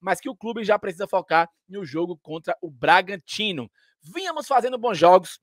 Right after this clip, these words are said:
e não conseguíamos os três pontos. Hoje foi importante somarmos os três pontos fora de casa, sair da última posição, mas agora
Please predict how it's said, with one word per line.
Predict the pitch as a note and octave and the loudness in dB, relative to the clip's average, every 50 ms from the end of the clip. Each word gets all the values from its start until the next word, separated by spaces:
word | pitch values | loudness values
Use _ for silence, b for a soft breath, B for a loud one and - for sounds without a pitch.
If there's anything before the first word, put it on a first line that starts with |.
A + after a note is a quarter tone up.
| _ _ _ | _ _ _
e | - C#4+ | -8 -8
não | B3+ G#3+ F#3+ F#3 G3+ A3+ A#3+ A#3 | -8 -6 -6 -2 0 0 0 -2
conseguíamos | - G#3+ - - F#3+ E3 E3+ G3+ G#3 F#3+ | -4 -10 -6 -6 -6 -6 -6 -8 -8 -8
os | F#3 - | -12 -8
três | - G3+ G3 F#3+ | -4 -6 -6 -6
pontos. | - - D#3 D3 C3 - - _ _ _ _ _ _ - | -4 -4 -4 -4 -4 -6 -10 _ _ _ _ _ _ 6
Hoje | F#3+ G#3 B3 C4 C4 G#3 A#3+ A#3+ - _ _ | 12 12 12 12 12 6 -2 -6 -8 _ _
foi | - A3 A#3 | -6 -6 -4
importante | C4 A3+ C#4 C#4 C4 C4+ - A#3 B3 B3 - | -4 -2 -4 -4 -4 -4 -8 -10 -10 -10 -10
somarmos | - A#3+ G#3+ G#3+ G#3+ A3 A3 | -12 -10 -6 -4 -4 -4 -4
os | G3 F3+ | -8 -12
três | - - G#3 G3 - | -6 -4 -4 -4 -4
pontos | - F#3+ F#3+ F#3+ - | -2 -2 -2 0 2
fora | G3 G3 G#3+ | 2 2 2
de | A3+ | 2
casa, | A3 - F3+ F3+ F3+ D#3+ C3+ B2 - _ _ _ _ | 0 4 8 8 8 8 6 2 -10 _ _ _ _
sair | - - C3+ C#3 F3+ | -8 -2 0 0 2
da | G3 G#3 G3+ | 2 2 2
última | G#3 G3 A3 G3 | 0 0 -6 -8
posição, | E3 G#3 A3 A#3+ A3+ - F#3+ F3 D#3 B2 b b b b b | -8 -8 -8 -8 -6 -4 -2 -2 -2 -4 b b b b b
mas | b C#3 C3+ D#3+ | b -8 -4 -4
agora | F3 E3+ F#3 G#3+ A3+ A3+ A#3 A3 | -2 2 4 6 6 6 6 4